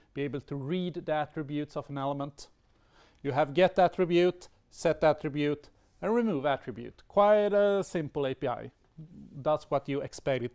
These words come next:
expect it to do. Have an example. We're creating an image. On the image, we want to add a source element, source attribute, sorry, to point to image picture S V G.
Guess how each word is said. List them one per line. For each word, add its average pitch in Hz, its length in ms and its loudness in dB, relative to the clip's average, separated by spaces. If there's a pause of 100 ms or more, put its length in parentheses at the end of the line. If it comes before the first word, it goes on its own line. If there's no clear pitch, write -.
(140)
expect - 440 -4
it - 160 -8
to 139 80 -2
do. 160 300 0 (920)
Have 170 180 6
an 180 80 2
example. 180 560 2
We're 170 100 -2
creating 170 440 2
an 151 100 -2
image. 185 560 -4 (400)
On 165 160 6
the 165 140 4
image, 165 520 -4
we 160 140 0
want 156 380 2
to 160 200 -4 (140)
add 147 340 2
a 139 80 -8
source - 540 -6 (140)
element, 147 560 -6 (680)
source 180 380 4
attribute, 156 540 -4
sorry, 156 280 -6 (840)
to 156 320 -6 (100)
point 156 260 -2
to 175 80 -8
image 156 360 -6
picture 151 540 -2
S 135 240 -8
V 131 240 -6
G. 226 440 -2